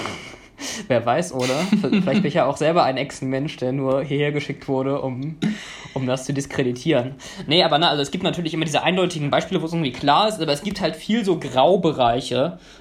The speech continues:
ähm, wo halt schwierig ist festzulegen, was, was ist jetzt Wahrheit und nicht. Und, ähm, ich, ich, ich sehe eigentlich niemanden und ganz besonders nicht Facebook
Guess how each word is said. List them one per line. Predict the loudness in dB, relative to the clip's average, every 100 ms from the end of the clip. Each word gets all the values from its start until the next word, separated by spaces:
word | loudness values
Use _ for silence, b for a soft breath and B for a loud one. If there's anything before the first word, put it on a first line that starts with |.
| B
ähm, | 2 2 0
wo | 2
halt | 2 0 -6 -12
schwierig | -8 -8 -4 0 2 2 -2
ist | -6 0
festzulegen, | -2 -2 -2 0 2 0 -2 0
was, | -2 0
was | -4 -4
ist | -8 -6
jetzt | -6 -6 -4
Wahrheit | 0 2 2 -2
und | -6 -4
nicht. | -6 -8 B B B B -6
Und, | -4 -4 -2
ähm, | 0 0 -4
ich, | -6 -6
ich, | -6 -6 -6
ich | -6 -6 -8
sehe | 0 2 2 0 -6 B B
eigentlich | 2 4 2 2
niemanden | 0 2 4 4 2 0 -2 -2 -6 B B -4
und | -2 2
ganz | 2 2
besonders | -2 2 2 2 0 0
nicht | -4 -2
Facebook | 0 2 0 -4 0 0 -2